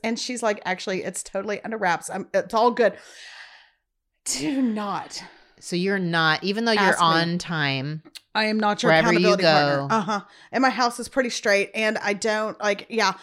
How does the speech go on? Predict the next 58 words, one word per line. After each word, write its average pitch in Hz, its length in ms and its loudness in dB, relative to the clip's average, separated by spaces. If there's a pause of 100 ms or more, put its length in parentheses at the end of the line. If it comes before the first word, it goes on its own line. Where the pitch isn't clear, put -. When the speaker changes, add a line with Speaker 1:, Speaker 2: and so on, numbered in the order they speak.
(260)
Speaker 1:
there's 262 160 4
a 294 40 -2
lot. 233 440 4
There's, 247 200 2 (120)
I've 220 160 -2
got 277 240 2
some 320 160 -2
things 262 240 0
that 240 80 2
are 214 60 0
firing 208 440 -2
on 190 60 -6
the 196 80 -6
right 190 180 0
cylinders. 180 460 -4
But - 160 -6
listen, 233 260 -4
I'm 285 160 0
not 339 200 2
your 330 80 -4
accountability 208 580 -2
partner. 247 440 -2 (260)
I'm 254 220 6
not 233 220 4
your 233 80 -2
person. 220 400 -4 (240)
And 254 200 2
why 240 280 2
did 370 200 -2
I, 311 260 2
why 208 360 2
I 330 60 4
said, 302 260 -2
"Yes, 240 200 0
I 262 60 -2
Speaker 2:
Yeah. 247 40 0
Speaker 1:
would 226 140 2
do 233 160 -4
that"? 277 240 -2
Know 440 440 -2
thyself. 220 800 -4 (160)
Like, 277 160 4
Speaker 2:
Know 156 160 2
Speaker 1:
no, 359 320 6
Speaker 2:
thyself. - 360 -4
Speaker 1:
I'm 349 300 2
not 330 300 6
gonna 359 220 4
do 311 220 6
that 381 200 2
for 294 80 -2
you. 269 240 0
Not 277 240 2
because 440 240 2
I 339 80 6
don't 320 160 0
love 247 180 2
you, 233 120 -4